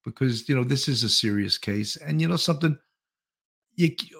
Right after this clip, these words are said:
one of the things you gotta hold yourself back from is jumping on false information. 'Cause information, a lot of people in the chat all the time try to act like they have breaking news during your show. And if you get caught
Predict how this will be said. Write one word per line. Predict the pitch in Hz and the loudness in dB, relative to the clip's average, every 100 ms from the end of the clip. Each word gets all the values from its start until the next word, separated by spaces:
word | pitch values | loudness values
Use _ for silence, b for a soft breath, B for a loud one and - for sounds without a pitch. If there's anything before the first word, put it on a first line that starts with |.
| - | -20
one | 165 143 170 | -2 6 8
of | 190 | 8
the | 160 | 4
things | - 151 127 | 4 4 4
you | 123 | 4
gotta | 120 113 98 | 4 4 4
hold | 104 131 117 | 2 0 0
yourself | 107 117 101 - | -2 -2 -2 0
back | 147 147 | 2 2
from | - 104 | 0 -2
is | 98 90 - | -2 -6 -2
jumping | - 135 131 117 101 | 4 4 4 2 2
on | 95 95 | 0 -4
false | - 101 98 - | -4 -6 -4 -6
information. | 90 92 95 107 - - _ _ _ _ _ _ | -6 -6 -6 -4 -6 -10 _ _ _ _ _ _
'Cause | - 104 | -4 -2
information, | 131 127 135 131 123 127 120 113 _ _ - | 0 0 2 2 2 0 -2 -4 _ _ -4
a | |
lot | 120 143 | 4 6
of | 147 | 4
people | - 156 127 117 | 4 2 4 2
in | |
the | 107 | 2
chat | - 139 135 104 | 2 4 4 4
all | 110 | 2
the | 120 | 0
time | - 120 117 | 0 -2 -2
try | - 110 104 | -2 0 2
to | |
act | 107 107 107 | 2 0 -2
like | 95 | -4
they | 92 | -2
have | 92 87 | -2 -4
breaking | - 117 117 113 104 | 0 0 2 0 0
news | 113 120 95 - - - _ _ _ - | 2 0 -2 -6 -8 -12 _ _ _ -4
during | 113 104 101 | 0 0 0
your | 90 | 0
show. | - 120 101 - - _ _ _ _ _ - | 0 2 0 -4 -14 _ _ _ _ _ -6
And | 104 | -4
if | 101 | 0
you | 151 | 2
get | 147 139 - | 4 2 2
caught | - 165 123 - | 2 6 6 2